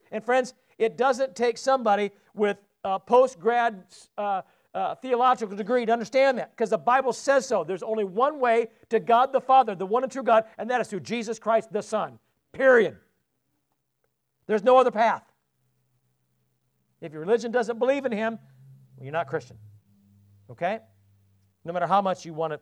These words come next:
call it or how much you want it to be. Now, because we're Christian, according to the Acts, we must participate not only in His death and resurrection, but also in His baptism. Right? Had to, had to participate in His baptism.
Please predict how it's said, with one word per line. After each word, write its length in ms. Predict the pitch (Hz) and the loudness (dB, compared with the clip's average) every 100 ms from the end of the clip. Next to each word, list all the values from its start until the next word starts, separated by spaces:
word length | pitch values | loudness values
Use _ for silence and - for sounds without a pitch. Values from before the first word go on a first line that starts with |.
| _ - | _ 0
call 260 | 165 160 | 2 2
it 80 | 170 _ _ | -2 _ _
or 80 | 139 | -4
how 60 | |
much 180 | 156 151 | -4 -6
you 80 | 151 | -6
want 160 | 151 143 | -8 -8
it 60 | |
to 60 | 110 | -14
be. 220 | 98 87 _ _ _ _ _ _ _ _ | -20 -20 _ _ _ _ _ _ _ _
Now, 340 | 196 208 185 - _ _ _ _ _ _ _ _ _ _ _ _ _ _ _ _ - | 0 0 0 -4 _ _ _ _ _ _ _ _ _ _ _ _ _ _ _ _ -10
because 400 | 156 196 254 277 | -8 6 6 6
we're 140 | 247 247 | 2 0
Christian, 640 | 311 320 - 233 240 226 - | 2 2 0 -4 -4 -6 -10
according 320 | - 240 240 | -2 0 0
to 60 | |
the 160 | 226 240 | 0 4
Acts, 480 | 254 226 226 - - _ _ _ _ _ | 4 4 0 -14 -16 _ _ _ _ _
we 160 | 190 247 | -4 2
must 240 | 254 226 | 2 2
participate 640 | 247 233 330 311 - 240 220 | -2 0 0 0 0 0 2
not 200 | 233 240 | 2 4
only 200 | 277 269 | 4 2
in 60 | |
His 80 | 247 | 0
death 200 | 240 247 | 0 0
and 80 | 220 | 0
resurrection, 680 | 233 196 220 285 269 226 220 _ | -2 0 0 0 0 -6 -8 _
but 100 | 233 | 6
also 340 | 247 285 254 247 | 8 8 6 2
in 100 | 262 | 0
His 120 | 220 | 2
baptism. 600 | 277 285 - 233 147 104 _ _ _ _ _ _ _ _ _ _ _ | 4 2 2 -2 -2 -14 _ _ _ _ _ _ _ _ _ _ _
Right? 340 | 160 180 277 - _ _ - | 2 4 4 0 _ _ -8
Had 100 | 202 | -6
to, 120 | 202 - | -6 2
had 160 | 247 240 | 2 2
to 100 | - | -8
participate 540 | _ - - 247 254 | _ -8 -2 4 4
in 100 | 262 | 2
His 120 | 226 | -2
baptism. 520 | 208 302 208 220 135 | 2 2 2 -4 -6